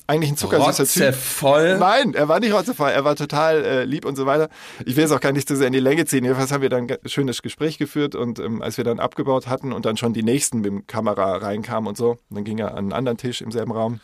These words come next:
Speaker 1: und hat dann, also das hat man selten, also Liam Gallagher ist eigentlich im Grunde seines Herzens ein ganz sanfter, lieber Mensch. Der hat dann
Speaker 2: Ja.
Speaker 1: noch, also wir gingen raus und er hat sich nochmal extra zu mir umgedreht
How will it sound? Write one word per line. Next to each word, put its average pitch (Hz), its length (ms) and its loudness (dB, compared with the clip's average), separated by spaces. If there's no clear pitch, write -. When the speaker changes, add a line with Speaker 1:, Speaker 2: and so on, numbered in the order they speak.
Speaker 1:
und - 200 -4
hat 156 100 -2
dann, 131 200 0
also 139 160 2
das 165 180 -2
hat 185 120 -2
man 147 180 2
selten, 180 720 0
also 135 180 2
Liam 156 240 2
Gallagher 151 320 2
ist 139 180 -2
eigentlich 151 300 -2
im 127 60 -4
Grunde 147 240 0
seines 131 260 2
Herzens 139 300 -2
ein 117 140 -2
ganz 143 320 -2
sanfter, 127 440 -2
lieber 131 240 -2
Mensch. 117 380 -6
Der 120 120 -2
hat 127 120 -4
dann 147 180 -4
Speaker 2:
Ja. 113 240 -4
Speaker 1:
noch, 139 320 0
also 139 180 2
wir 147 80 4
gingen 160 260 2
raus 123 600 2
und 156 100 2
er 151 80 2
hat 185 120 -2
sich 175 120 -6
nochmal 165 240 -2
extra 220 300 -2
zu 208 140 -6
mir 175 140 -4
umgedreht 170 680 -4